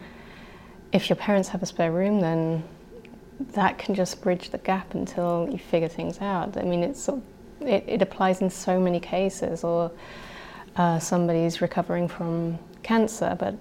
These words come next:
a year later they, they're on their feet again. It's just that spare bedroom just means people can figure it out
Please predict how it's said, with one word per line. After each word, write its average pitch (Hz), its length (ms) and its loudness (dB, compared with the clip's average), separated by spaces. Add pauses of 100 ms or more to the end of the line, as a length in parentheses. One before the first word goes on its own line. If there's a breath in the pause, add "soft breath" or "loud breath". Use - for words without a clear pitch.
a 202 100 0
year 175 320 2
later 175 480 2
they, 175 300 2
they're 175 420 2
on 175 120 0
their 175 100 -2
feet 233 280 0
again. 170 300 0
It's 262 240 -6
just - 320 -2 (500)
that 196 220 2
spare 180 260 0
bedroom 185 560 0 (640 loud breath)
just - 420 4
means 180 680 2 (260)
people 180 200 0
can 180 140 0
figure 170 340 0
it 170 100 -2
out 175 340 0